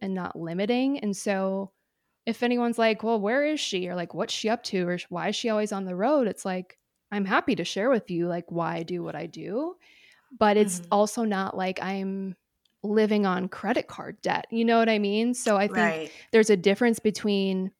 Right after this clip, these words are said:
Speaker 1: like, living beyond your means and working towards getting to the place where you want to be living. So
Speaker 2: Yeah.
Speaker 1: if you desire, if you have aspirations for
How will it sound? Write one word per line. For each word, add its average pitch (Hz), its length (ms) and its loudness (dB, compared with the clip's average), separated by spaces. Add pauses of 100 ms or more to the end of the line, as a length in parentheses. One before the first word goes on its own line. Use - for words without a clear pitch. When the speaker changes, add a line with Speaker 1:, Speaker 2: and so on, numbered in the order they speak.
(360)
Speaker 1:
like, 185 260 0
living 202 340 2
beyond 190 500 0
your 233 120 0
means 285 720 0
and 202 380 0
working 208 440 -2
towards 185 760 -4 (240)
getting 240 300 6
to - 120 -6
the 214 80 2
place 202 380 0
where 196 120 2
you 185 180 -2
want 180 320 -4
to - 100 -10
be 175 160 -4
living. - 520 -6 (600)
So 180 460 2
Speaker 2:
Yeah. - 80 -10
Speaker 1:
if 214 200 0
you 202 100 0
desire, 196 640 4
if 185 140 -6
you 202 80 0
have 190 100 -2
aspirations 190 880 -2
for 170 480 -6